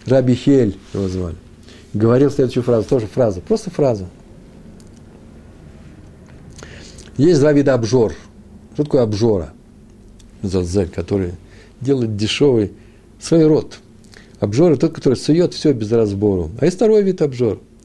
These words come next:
э, который все вытаскивает изо рта без разбору. То есть произносит то, что запрещено. Э, вто-, второе не лучше первого. Ни в коем случае. Просто такие отметки, э, такие выражения.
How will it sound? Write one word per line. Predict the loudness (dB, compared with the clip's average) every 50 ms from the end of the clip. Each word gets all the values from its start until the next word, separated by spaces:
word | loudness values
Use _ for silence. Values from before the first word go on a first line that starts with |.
| -20 -12 -6
э, | -4 -4 -4
который | -2 -2 0 0 0 0
все | 0 0 0 0 0
вытаскивает | 0 -2 -2 -2 -2 -2 -2 -2 -2 -2 -2 -2 -4
изо | -4 -2 -2
рта | -4 -4 -4 -6 -4
без | -2 -4 -4 0 0
разбору. | 2 2 0 0 -2 -4 -2 0 2 2 2 2 -2 -4 -6 -12 -20 -20 -20 -20 -20 -20 -20 -20 -14 -4
То | -2 -2
есть | -2 0
произносит | 2 0 2 2 0 0 -2 -2
то, | -4 -4
что | -4 -2 -4 -4
запрещено. | -4 -2 -4 -4 -2 -2 0 0 -2 -2 -4 -10 -18 -20 -20 -20 -20 -20 -20 -12 -4 0
Э, | 0 0 0 0
вто-, | -2 -2 -2 -2
второе | 0 0 2 2 4 2 2 0 -4 -8 -8 -4
не | 0 0 2
лучше | 2 2 0 -2 -6
первого. | -4 -2 -2 -2 -2 -4 -8 -10 -18 -20 -20 -20 -20 -20 -20 -14 -6 -6
Ни | -6
в | -4
коем | -2 -2 -2 -2
случае. | -4 -6 -10 -12 -12 -16 -20 -20 -20 -20 -20 -20 -20 -18 -18 -16 -8 -6
Просто | -6 -2 -2 -4
такие | -2 0 -2 -2
отметки, | 0 -2 -2 -4 -4 -4 -8 -14 -14 -14 -20 -20 -20 -20 -20 -10 -2
э, | 0 2 2 2 2
такие | 0 -2 0 0 0
выражения. | 2 2 0 0 0 0 2 2 0 -2